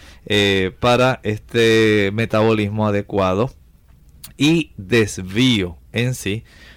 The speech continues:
del desarrollo de las porfirinas.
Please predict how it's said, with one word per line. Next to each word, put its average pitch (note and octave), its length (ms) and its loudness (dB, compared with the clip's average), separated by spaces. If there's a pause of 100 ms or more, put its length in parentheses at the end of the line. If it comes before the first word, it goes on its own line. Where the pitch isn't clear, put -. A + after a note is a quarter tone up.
(120)
del A2+ 280 -2
desarrollo A2+ 800 2
de G#2 640 0
las G#2 420 -2
porfirinas. A2+ 880 -2